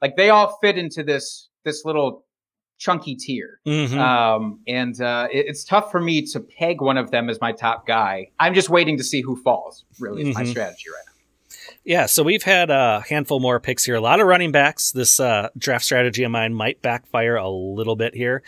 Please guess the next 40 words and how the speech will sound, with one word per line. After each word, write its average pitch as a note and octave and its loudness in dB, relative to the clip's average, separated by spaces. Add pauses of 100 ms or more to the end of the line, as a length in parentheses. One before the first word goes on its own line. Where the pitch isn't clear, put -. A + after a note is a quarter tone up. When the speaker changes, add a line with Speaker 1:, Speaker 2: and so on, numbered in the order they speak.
Speaker 2:
<laughs> - -20
Um, C#3 4 (280)
but C3 4
DeAndre D3 2
Swift, C#3 0 (460)
Clyde C#3+ 0
Edwards-Helaire, C3 2 (340)
Najee D#3 4
Harris, B2 0 (320)
DeAndre C3+ -2
Hopkins, C3 -2
and G2 -8
Calvin C#3 2
Ridley A2+ -2
went A2 -4
off G#2+ -4
the A2+ -8
board G#2+ -4
at G2+ -8
two C3+ -4
eleven, A2 -2 (200)
A G#3 4
J F3+ 2
Brown C3 2
at A#2 -6
two A#2 -6
twelve, G#2 -4 (500)
and A#2 0
we're A#2 2
into E3+ 4
the D3 4
third B2+ 0
round A2+ 0
here. A2+ -4
Darren A#2 0
Waller G#2+ -2
going G#2 -4
off F#2+ -4
the G2+ -8
board. F2 -8